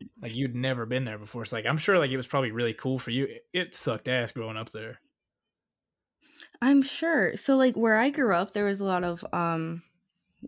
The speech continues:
Speaker 2: a lot of country land, and there was Amish. There wasn't a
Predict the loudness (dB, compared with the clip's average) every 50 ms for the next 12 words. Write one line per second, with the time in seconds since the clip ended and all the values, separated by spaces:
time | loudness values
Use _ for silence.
0 | -12 -10 -10 -6 -4 -4 -4 -4 -6 -10 -10 -6 -4 -4 -4 -4 -4 -4 -4 -2
1 | -4 -4 -4 -4 -6 -6 -6 -6 -6 -6 -6 -6 -6 -8 -10 -20 -20 -20 -20 _
2 | _ -10 -8 -8 -10 -10 -10 -4 -2 0 2 2 2 2 2 0 0 -2 -4 -2
3 | 0 2 2 2 4 2 2 0 0